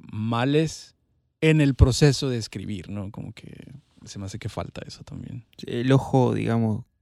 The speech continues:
Speaker 2: creativo.
Speaker 1: Sí.
Speaker 2: Hay como un, yo, yo creo que hay como que un s-, un sobre respeto al mal, ¿no?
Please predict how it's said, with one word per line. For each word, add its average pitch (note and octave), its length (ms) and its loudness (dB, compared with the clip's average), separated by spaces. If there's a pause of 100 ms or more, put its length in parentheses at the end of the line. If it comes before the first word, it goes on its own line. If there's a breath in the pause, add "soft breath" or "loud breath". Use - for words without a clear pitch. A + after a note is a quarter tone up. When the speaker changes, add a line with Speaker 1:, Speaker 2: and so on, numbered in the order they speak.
(400)
Speaker 2:
creativo. A2+ 640 -4 (360)
Speaker 1:
Sí. G#2+ 300 -10 (800)
Speaker 2:
Hay C3 100 -8
como E3 180 -2
un, C#3+ 100 -6 (300)
yo, - 160 -12 (460)
yo C#3 140 -4
creo D3 160 -2
que D3+ 80 -2
hay D3+ 80 0
como D3+ 220 -2
que A#2+ 60 -2
un A#2+ 120 -2
s-, - 440 -10
un A#2 200 -8
sobre C3 560 6
respeto A2+ 840 -4 (260)
al A#2+ 160 -10
mal, A2+ 340 -6
¿no? D3+ 280 -14